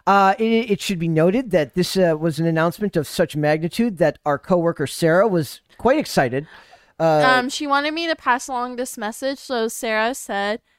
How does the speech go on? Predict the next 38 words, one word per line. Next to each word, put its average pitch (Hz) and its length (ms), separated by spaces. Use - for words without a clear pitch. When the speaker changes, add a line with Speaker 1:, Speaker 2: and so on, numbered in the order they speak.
Speaker 2:
um, 208 500
Jason 240 380
Ackles, 240 580
she - 180
loves 196 320
you, 269 200
and 208 440
she - 180
wants 226 220
to 220 80
meet 233 180
you 220 140
and 220 120
hug 214 240
you. 254 200
And 240 180
then 233 400
the 262 100
Speaker 1:
Well, 233 180
Speaker 2:
guy 214 80
Speaker 1:
I 233 40
don't 240 140
know 208 100
who 196 120
Jason 170 560
Ackles 190 520
is, 208 220
but 156 200
Jensen 196 600
Ackles, 135 320
Speaker 2:
My 330 300
bad. 302 340
Speaker 1:
um, 269 60
Speaker 2:
I 302 100
can't 320 300
get 320 180
names 294 300
right. 220 300